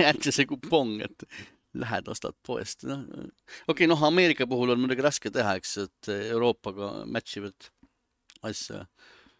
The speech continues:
Aga muidu Euroopas annaks, annaks ju teha küll, kui mingi kompanii on, et jäätisekompaniiga kokku leppida,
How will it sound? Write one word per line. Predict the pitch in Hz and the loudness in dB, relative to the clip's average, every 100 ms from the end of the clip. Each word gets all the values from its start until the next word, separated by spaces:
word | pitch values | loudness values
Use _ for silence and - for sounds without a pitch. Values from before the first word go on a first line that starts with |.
| _ - | _ -12
Aga | 117 | -8
muidu | 139 165 160 147 | -6 -4 0 0
Euroopas | 143 160 - 131 | 2 2 2 -4
annaks, | 151 139 131 - | -4 -4 -4 -6
annaks | 139 135 131 - | -6 -6 -8 -8
ju | 131 | -8
teha | 147 135 | -6 -4
küll, | 139 113 101 | -4 -4 -6
kui | 104 113 | -6 -8
mingi | 113 113 110 107 | -6 -8 -6 -4
kompanii | 143 - 110 123 | -2 -2 -4 -2
on, | 113 107 101 | -4 -4 -6
et | 101 - - - _ _ - - - _ | -10 -16 -18 -18 _ _ -20 -20 -20 _
jäätisekompaniiga | 123 - 120 120 - 110 110 | -4 -2 -2 -4 -2 -4 -4
kokku | 131 143 107 | -6 -4 -4
leppida, | 104 - 98 | -4 -6 -6